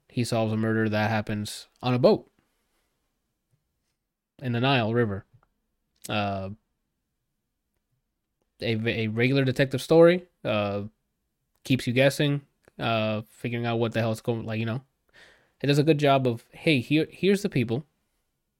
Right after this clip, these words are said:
right? Here's their backstory," and then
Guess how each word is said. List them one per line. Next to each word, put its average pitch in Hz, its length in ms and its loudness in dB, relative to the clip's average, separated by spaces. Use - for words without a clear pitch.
right? 117 260 -2
Here's 113 140 -4
their 104 80 -4
backstory," 151 640 2
and 113 140 -8
then 104 280 -6